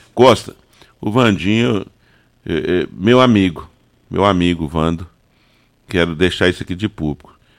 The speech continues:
porque o Vandinho é um homem público, que ele tem um ponto comercial, que ali ele tem a língua felina, né? Ele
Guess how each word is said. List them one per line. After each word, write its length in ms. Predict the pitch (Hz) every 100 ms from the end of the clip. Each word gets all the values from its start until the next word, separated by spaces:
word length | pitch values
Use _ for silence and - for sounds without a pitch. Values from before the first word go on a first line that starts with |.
| _
porque 220 | - -
o 100 | 113
Vandinho 420 | 107 113 95 117
é 40 | 127
um 100 | 127
homem 160 | 139
público, 580 | 117 - 131 139 - 71 - _ _ _ _ _
que 120 | -
ele 460 | 107 104 110 113 101
tem 320 | - 104 107
um 100 | 104
ponto 440 | 92 - 104 107 - _
comercial, 880 | - 92 98 95 - 85 90 117 131 - _ _ _
que 240 | 104 104
ali 560 | 98 92 107 120 127 - _ _ _ -
ele 260 | 95 104
tem 260 | 104 104 104
a 140 | 98
língua 460 | 92 101 104 104 95 - _ _ _ _ _ _
felina, 420 | - 123 107 95
né? 120 | 87 98
Ele 440 | 110 110 120 117